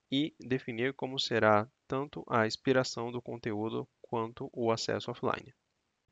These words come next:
A administração do Delve, Sway e do Office Online pode ser feita via portal de administração web do Office trezentos e sessenta e cinco. Dentre as configurações, gostaria de destacar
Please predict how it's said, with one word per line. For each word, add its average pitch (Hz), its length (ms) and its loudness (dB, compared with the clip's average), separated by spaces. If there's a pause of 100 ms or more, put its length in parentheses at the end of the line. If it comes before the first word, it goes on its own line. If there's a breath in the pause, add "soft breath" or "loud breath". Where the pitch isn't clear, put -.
(400)
A 117 120 8
administração 135 680 2
do 120 120 -2
Delve, 104 640 6
Sway 107 480 2 (100)
e 120 100 -4
do 113 140 -2
Office - 240 2
Online 107 500 2 (480 soft breath)
pode 117 180 4
ser 127 140 2
feita 123 300 0
via 123 160 4
portal 120 580 4
de 127 140 0
administração 123 560 -2
web 110 260 2
do 110 140 0
Office 110 180 0
trezentos 117 320 0
e 127 60 0
sessenta - 140 -6
e - 20 -10
cinco. - 220 -18 (320)
Dentre 147 300 4
as 151 60 0
configurações, 123 880 -2
gostaria 123 420 0
de 123 100 -6
destacar 120 600 4